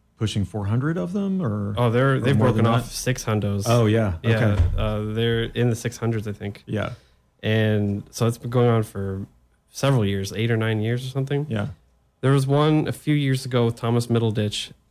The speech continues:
Speaker 2: and he had this character named Turd Dunkweed. And <laughs> he was, uh, he just, he was this, he's a stand-up comedian who looks like a pencil. And, uh, <laughs> he was on with Kumail Nanjiani,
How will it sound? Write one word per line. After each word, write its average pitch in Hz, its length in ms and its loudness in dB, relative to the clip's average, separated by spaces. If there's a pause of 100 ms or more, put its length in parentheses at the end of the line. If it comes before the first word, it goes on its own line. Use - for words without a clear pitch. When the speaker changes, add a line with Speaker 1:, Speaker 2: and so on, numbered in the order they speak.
Speaker 2:
and 113 120 2
he 113 80 2
had 117 200 2
this 113 140 -6
character 113 320 -2
named 104 240 0
Turd 113 320 0
Dunkweed. 104 540 -2 (920)
And 110 260 2 (300)
<laughs> - 300 -18
he 151 80 0
was, 131 200 0 (680)
uh, 113 380 4 (120)
he 139 180 -2
just, 135 300 0 (460)
he 135 160 4
was 135 140 4
this, 127 340 0 (1500)
he's 135 160 2
a 127 40 2
stand-up 294 480 4
comedian 240 440 4
who 151 100 6
looks 240 220 2
like 269 120 0
a 302 40 -8
pencil. - 440 -2 (680)
And, 127 380 2
uh, 120 380 0 (440)
<laughs> - 480 -20
he 160 80 2
was 156 80 2
on 160 140 4
with 151 160 0
Kumail 143 320 2
Nanjiani, 123 760 0